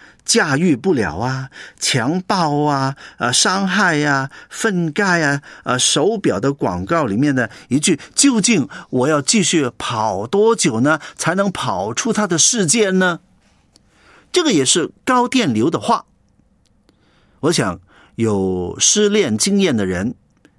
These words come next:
一定会被这一句话呢切入心灵。诗篇第十三篇第四节和第六节也是图像，特别是第六节，正正是回应第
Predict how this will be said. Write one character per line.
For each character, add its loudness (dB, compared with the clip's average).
一 -4
定 0
会 0
被 -4
这 0
一 -2
句 -4
话 -2
呢 -8
切 0
入 -4
心 0
灵。 -4
诗 2
篇 2
第 2
十 0
三 0
篇 -2
第 0
四 -2
节 -4
和 -6
第 -2
六 0
节 -6
也 -6
是 -6
图 -10
像， -4
特 -2
别 0
是 -2
第 0
六 2
节， -6
正 2
正 0
是 -2
回 -2
应 2
第 0